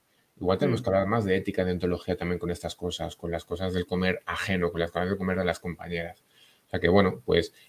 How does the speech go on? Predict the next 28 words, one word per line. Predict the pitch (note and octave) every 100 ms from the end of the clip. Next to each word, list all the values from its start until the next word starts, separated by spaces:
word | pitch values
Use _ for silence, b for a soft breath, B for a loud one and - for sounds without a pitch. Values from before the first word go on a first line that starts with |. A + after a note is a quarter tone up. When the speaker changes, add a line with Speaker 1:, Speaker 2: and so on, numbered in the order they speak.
| _
Speaker 1:
no | G#2+
lo | A#2
hagas | A#2
por | A#2 G#2
ti, | E2+ -
hazlo | F#2+ F#2+
por | F#2+
la | G2 F2
ética, | - E2+ E2+
que | -
luego | E2 F2
te | F2
pueden | F#2+
decir | F#2 -
que | -
no | F2
tienes | F#2 F#2
ética | F#2+ - C3+
y |
te | F2 E2 D#2+ D#2+
cabreas. | E2+ F2 D#2+ - -
Y | -
toda | F#2+
la | G#2
gente | A2+ A2
que |
le | G2+
decimos, | G2+ G2 E2